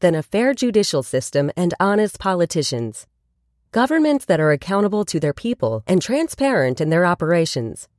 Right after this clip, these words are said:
are more likely to invest in agriculture to increase food security. Israel, Singapore, the Republic of Korea, and Japan have good levels of food security and strong institutions that promote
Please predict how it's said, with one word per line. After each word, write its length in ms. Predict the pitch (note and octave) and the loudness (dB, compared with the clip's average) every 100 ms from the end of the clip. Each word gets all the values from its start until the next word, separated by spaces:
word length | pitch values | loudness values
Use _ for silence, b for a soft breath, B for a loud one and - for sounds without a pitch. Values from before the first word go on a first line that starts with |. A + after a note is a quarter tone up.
| _ | _
are 120 | F#3+ | 0
more 240 | F#3 B3+ D#4 | 2 2 2
likely 380 | A#3 G3+ A3+ G#3+ | 2 2 2 0
to 160 | F3 | 2
invest 460 | D3+ D3 F#3+ G#3 A#3+ | 0 2 0 0 0
in 100 | A3+ | 0
agriculture 720 | C4 A3 D#3+ D3 B2+ C3 B2 | 0 0 -2 -2 -4 -4 -6
to 220 | - G3 | 0 2
increase 440 | G3 F#3 B3+ C4 - | 2 2 -2 -4 -4
food 220 | B3 B3+ | -4 -2
security. 640 | F3 - C3+ B2 B2 A2+ G#2+ _ _ _ _ _ _ | -6 -4 -4 -2 -4 -8 -12 _ _ _ _ _ _
Israel, 640 | C#4+ B3+ F#3+ B2+ B2 A#2 - _ _ | 0 2 2 2 0 -4 -12 _ _
Singapore, 720 | - C#4 G3 D3 C3 A#2 - _ _ | 0 2 4 2 0 0 -6 _ _
the 80 | E3+ | 0
Republic 480 | E3+ D#3+ A3+ D4+ C#4 | 0 0 0 0 0
of 120 | A#3+ | -2
Korea, 520 | A#3 A3+ G#3+ A2+ A2+ - _ | 0 2 2 0 -4 -12 _
and 120 | G#3+ | 0
Japan 520 | G#3+ A#3 C4+ B3 A#2+ C3+ | 2 0 0 0 0 -2
have 320 | C#3+ D#3 C#3+ | -2 -4 2
good 220 | B3+ C#4+ | 2 2
levels 340 | G#3 F#3 G3 | 0 0 0
of 100 | F3+ | 0
food 220 | - D#3+ - | 2 -2 0
security 640 | C#3 B2+ B2 A2+ A#2+ G#2+ - _ | -2 0 0 0 -4 -6 -14 _
and 220 | F#3 D#3+ | 0 0
strong 480 | D3+ - G3 C#4 E4+ - | -2 0 0 2 0 -2
institutions 840 | G#3+ - A3+ A3+ A#3 - A#2+ A#2+ | -4 -2 -2 -2 -2 -2 -2 -2
that 160 | - - | -4 -4
promote 360 | G3 G3 A#3 | 0 0 0